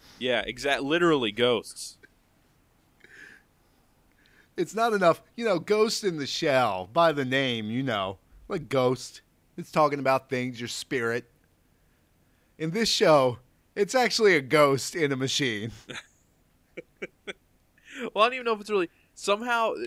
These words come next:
Speaker 1: so really what's happening here is there's Dave Kurakawa, who the, who's the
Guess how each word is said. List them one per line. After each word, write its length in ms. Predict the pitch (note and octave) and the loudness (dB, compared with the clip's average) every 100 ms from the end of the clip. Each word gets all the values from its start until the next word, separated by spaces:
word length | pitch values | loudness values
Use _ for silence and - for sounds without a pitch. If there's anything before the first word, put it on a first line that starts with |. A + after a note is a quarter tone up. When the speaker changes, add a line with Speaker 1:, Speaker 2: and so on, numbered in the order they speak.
| - _ _ _ _ | -12 _ _ _ _
Speaker 1:
so 340 | F#3 D#3+ D3+ | -2 -2 -2
really 300 | - F3+ A#3+ | -6 -4 -2
what's 180 | A3+ F#3 | -2 -2
happening 380 | F3+ E3 D#3+ C3+ | 0 0 -2 -10
here 220 | C3+ A#2+ | -6 -4
is 240 | F2+ B2 B2 | -4 -6 -2
there's 320 | A#2+ A#2 - | -2 -2 -6
Dave 480 | A2+ C3+ F3+ A3 - | -4 0 0 -2 -4
Kurakawa, 800 | F#3+ C#3+ - B2 B2+ G#2+ F2+ F2 _ _ _ _ _ _ - - _ _ _ B2 | -2 -2 0 0 2 0 -4 -10 _ _ _ _ _ _ -20 -20 _ _ _ -8
who 160 | C#3 | -6
the, 160 | C3 B2 | -4 -4
who's 160 | C3 | -4
the 140 | B2 | -2